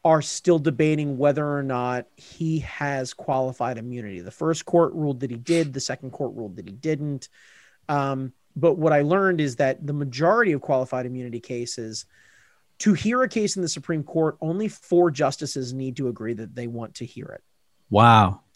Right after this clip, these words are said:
Speaker 1: Most qualified immunity cases only get two justices.
Speaker 2: Yeah.
Speaker 1: Um, and of those justices, the one who recently passed is not one of them.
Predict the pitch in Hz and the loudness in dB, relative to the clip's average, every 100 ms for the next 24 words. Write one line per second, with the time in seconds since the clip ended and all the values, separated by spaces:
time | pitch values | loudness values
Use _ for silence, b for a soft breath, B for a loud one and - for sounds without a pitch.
0 | - 156 156 175 175 190 185 180 170 151 | -14 -4 2 2 4 4 4 4 0 -2
1 | 147 135 110 127 127 127 - 131 120 113 | -4 -6 -6 -6 -6 -12 -10 -10 -8 -10
2 | - 110 92 80 - - - - _ _ | -10 -12 -10 -14 -16 -18 -18 -20 _ _
3 | - 98 87 90 _ _ _ _ _ _ | -4 2 2 0 _ _ _ _ _ _
4 | _ _ _ _ - 131 127 123 120 - | _ _ _ _ -6 -4 -4 -6 -10 -14
5 | B B B B B B _ - 151 147 | B B B B B B _ -8 -4 -2
6 | 139 139 139 135 127 - _ _ _ _ | -2 -4 -4 -6 -8 -12 _ _ _ _
7 | _ _ _ _ - 151 185 220 156 151 | _ _ _ _ -4 4 6 6 4 4
8 | 139 120 117 117 127 - 127 156 - - | 2 -2 -6 -6 -10 -6 -4 -4 -8 -12
9 | 143 127 135 127 131 135 123 131 123 127 | -12 -6 -6 -4 -6 -6 -4 -4 -4 -4
10 | 135 123 117 127 143 139 127 120 123 113 | -6 -8 -12 -6 -6 -6 -8 -10 -10 -10
11 | 113 90 80 - | -12 -12 -16 -20